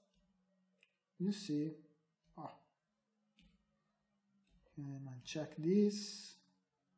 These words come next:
Create the path, pack,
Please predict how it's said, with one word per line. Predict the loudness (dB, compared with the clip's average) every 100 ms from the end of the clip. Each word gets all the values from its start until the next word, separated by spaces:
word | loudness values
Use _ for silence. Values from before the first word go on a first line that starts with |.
| _ -16
Create | -6 -2 -2 -4 -12
the | -8 2
path, | 8 8 6 -4 -14 -18 _ _ _ _ _ _ _ _ _ _ _ _ _
pack, | -2 -2 -2